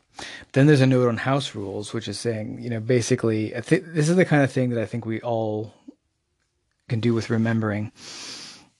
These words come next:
House rules can create a unique and more fun way to play a role-playing game, but inconsistency or constantly changing rules can make for a turbulent gaming experience for the players. This is basically reminding you to make sure that you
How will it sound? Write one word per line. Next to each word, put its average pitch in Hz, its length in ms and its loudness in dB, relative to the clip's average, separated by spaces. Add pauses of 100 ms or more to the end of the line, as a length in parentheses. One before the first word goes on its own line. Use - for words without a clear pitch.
(840)
House 156 360 4
rules 147 160 2
can 139 180 -2
create 127 300 -2
a 117 40 -4
unique 117 420 -4
and 113 100 -4
more 113 180 -2
fun 110 280 -2
way 107 80 -2
to 101 100 -4
play 143 240 2
a 139 60 4
role-playing 110 460 -2
game, 107 280 -4
but 110 240 -4
inconsistency 127 1040 -2
or 113 120 2
constantly 110 560 -4
changing 120 440 -2
rules 110 200 -4
can 110 180 -6
make 110 160 -6
for 113 160 -4
a 104 60 -6
turbulent 120 640 2
gaming 110 320 0
experience 107 580 -8
for - 140 -8
the 104 100 -2
players. - 640 -8 (800)
This - 100 -8
is 123 60 0
basically 139 360 6
reminding 123 460 2
you 120 160 -2
to 113 160 -6
make 117 240 -6
sure 135 180 -2
that 127 220 0
you 117 400 -2